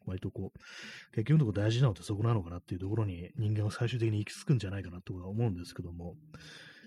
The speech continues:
まあね、なんかそこまでどれぐらいかかるのか、そこまでになんか本当にいろいろ、いろいろなんか厄介なことが起きたりするなんていうふうにね、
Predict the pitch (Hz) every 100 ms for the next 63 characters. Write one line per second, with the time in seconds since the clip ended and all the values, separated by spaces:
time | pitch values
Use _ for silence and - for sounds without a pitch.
0 | - 120 104 104 98 107 92 - 113 107
1 | 95 107 107 107 - 104 92 87 85 -
2 | - - - 135 143 110 98 107 90 110
3 | 107 110 107 104 107 123 110 107 107 107
4 | 98 117 - 95 87 85 113 87 104 -
5 | 104 - 110 98 87 92 85 85